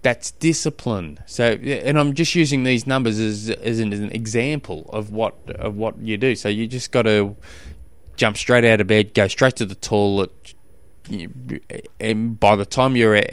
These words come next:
out, well and truly out of your room, the,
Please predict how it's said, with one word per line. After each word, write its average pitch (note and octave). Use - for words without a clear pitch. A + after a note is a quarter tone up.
out, C3
well C#3+
and C#3+
truly A#2+
out B2
of A2+
your A2+
room, C3+
the, A2+